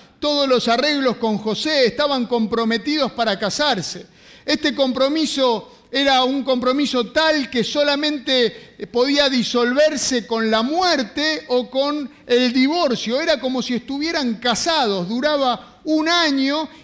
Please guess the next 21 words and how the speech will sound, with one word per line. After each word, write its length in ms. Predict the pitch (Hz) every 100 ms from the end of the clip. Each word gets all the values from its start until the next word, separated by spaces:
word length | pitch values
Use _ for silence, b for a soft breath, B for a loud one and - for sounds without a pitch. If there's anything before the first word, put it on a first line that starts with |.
| B
y 100 | 220
durante 480 | 247 262 254 -
este 300 | 349 - 285
tiempo 580 | 226 302 349 302 240 294
era 180 | 330 302
como 240 | 302 294
si 120 | 285 285
estuvieran 500 | 285 285 311 302 254
casados, 540 | 262 - 302 247 226
lo 120 | 226
único 380 | 262 294 269 247
que 120 | 240
no 220 | 240 277
tenían 460 | 277 254 247 262 254
relaciones 540 | 226 214 202 247 233
sexuales 680 | 220 208 - 254 240 247 247 B B B -
y 120 | 220
no 200 | 247 277
vivían 420 | 262 262 277 262
juntos. 840 | - 330 320 214 165 80 - - - _ _ _ b b b b b b
Ella 560 | 349 330 320 302 269